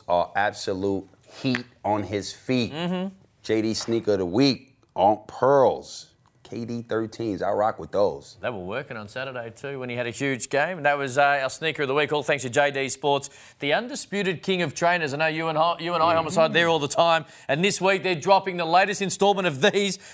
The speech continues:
Speaker 2: the men's and women's Nike Dunk colorways. They're in-store and online. For more info, and you gotta be quick, and how to j-, grab your pair, go to J D dash sports dot com. dot A U. They're nice.
Speaker 1: Listen, we need some love over here, J D. We, the, the, the overtime team, we got you covered now.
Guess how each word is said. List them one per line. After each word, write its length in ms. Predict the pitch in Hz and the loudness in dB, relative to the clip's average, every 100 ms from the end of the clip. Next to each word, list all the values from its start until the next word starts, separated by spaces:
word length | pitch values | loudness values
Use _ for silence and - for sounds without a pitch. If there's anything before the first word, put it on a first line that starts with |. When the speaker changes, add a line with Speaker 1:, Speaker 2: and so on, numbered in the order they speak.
| - | 0
Speaker 2:
the 80 | 170 | 2
men's 400 | 180 240 240 214 | 2 0 2 0
and 160 | 190 | 2
women's 340 | 208 214 170 175 | 2 2 -2 2
Nike 300 | 208 220 208 | 2 2 2
Dunk 240 | 202 190 | 0 2
colorways. 480 | 202 202 196 190 156 | 0 2 2 0 0
They're 100 | 175 | -4
in-store 600 | 208 196 - 202 208 185 | -4 -4 0 4 4 2
and 80 | - | 4
online. 600 | 190 196 180 180 175 165 - - - | 4 4 2 4 4 2 -4 -20 -10
For 140 | 147 | -2
more 260 | 165 214 196 | 2 2 2
info, 380 | 180 185 185 185 | -2 4 4 4
and 180 | 135 | -2
you 60 | 120 | -2
gotta 180 | 156 180 | 0 0
be 140 | 220 | -2
quick, 400 | - 240 240 - - - - - | 4 2 2 -6 -20 -20 -20 -8
and 120 | 135 | 2
how 100 | 156 | 2
to 120 | 151 | 2
j-, 320 | 117 156 151 151 | 0 2 2 2
grab 240 | 156 131 | -2 0
your 200 | 160 160 | 0 0
pair, 320 | 156 139 139 | 2 2 2
go 200 | 127 139 | 2 0
to 80 | 131 | 0
J 280 | 120 151 143 | 0 0 0
D 440 | 135 135 135 135 _ - _ _ - | -4 -2 -4 -6 _ -20 _ _ -4
dash 220 | 156 165 | -4 -2
sports 520 | - - 196 285 - | -6 -6 -8 -8 -10
dot 220 | 202 202 | -8 -8
com. 380 | - 180 175 180 - _ | -6 -6 -6 -8 -14 _
dot 280 | 160 143 - 135 | -2 -2 -2 -4
A 160 | 127 131 | -4 -4
U. 840 | 139 160 208 185 123 123 190 107 - - | -4 2 4 4 0 -4 -2 -2 -6 -12
They're 80 | 110 | -4
nice. 340 | 104 87 - | -4 -4 0
Speaker 1:
Listen, 260 | 107 - 107 | 0 2 2
we 100 | 131 | 4
need 180 | 135 | 4
some 200 | - 123 | 4 4
love 220 | 127 147 135 | 4 4 4
over 240 | 127 123 | 2 4
here, 200 | 123 120 | 4 4
J 260 | 104 120 123 | 4 4 4
D. 140 | 123 | 4
We, 180 | 117 131 | 4 4
the, 160 | 110 | 2
the, 160 | 101 107 | 2 2
the 140 | 107 | 6
overtime 560 | 110 135 143 147 143 135 | 6 6 2 2 2 0
team, 260 | 165 156 147 | 0 2 2
we 80 | 160 | 4
got 320 | 185 247 - | 4 4 0
you 80 | 214 | 0
covered 420 | 214 269 240 160 | 4 4 2 -4
now. 300 | 156 147 | 0 0